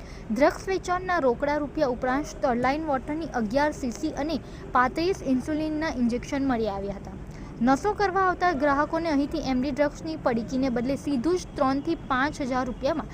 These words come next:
લિક્વિડ સ્વરૂપે ઇન્જેક્શન અપાતું હોવાનો ખુલાસો સામે આવ્યો છે. આ નવી ટેકનિકથી બહાર આવતા મામલો ગંભીર બન્યો હતો. સુરત ક્રાઇમ બ્રાન્ચે આ મામલે ગુનો નોંધવાની સાથે આ નેટવર્કમાં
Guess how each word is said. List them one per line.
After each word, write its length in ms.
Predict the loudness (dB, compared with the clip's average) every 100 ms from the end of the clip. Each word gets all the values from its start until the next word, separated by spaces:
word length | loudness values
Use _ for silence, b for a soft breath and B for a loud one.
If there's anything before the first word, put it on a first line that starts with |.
| B B -2
લિક્વિડ 400 | -2 0 -2 -2
સ્વરૂપે 460 | -2 -2 -2 -2
ઇન્જેક્શન 640 | -2 0 2 0 0 -2 0
અપાતું 480 | -2 -4 -4 -2
હોવાનો 360 | 0 2 2 0
ખુલાસો 440 | -2 -2 -2 -4
સામે 340 | -4 -2 -2 -2
આવ્યો 320 | -2 -4 -6
છે. 140 | -8 -10 -12 B B B
આ 80 | 2
નવી 280 | 2 2 0
ટેકનિકથી 600 | 0 -2 -4 -6 -2 0
બહાર 420 | 0 2 2 2
આવતા 400 | 2 -2 0 0
મામલો 360 | 0 0 2 2
ગંભીર 440 | 2 2 2 0
બન્યો 300 | 0 0 -2
હતો. 200 | -4 -8 -10 B B B
સુરત 220 | 0 0 0
ક્રાઇમ 240 | -4 -2 0
બ્રાન્ચે 340 | 0 0 -2
આ 180 | 0 0
મામલે 320 | 0 -2 -2
ગુનો 300 | 2 2 4
નોંધવાની 540 | 2 2 2 0 0
સાથે 300 | 0 -2 -2
આ 180 | 0 0
નેટવર્કમાં 560 | 0 0 0 -2 0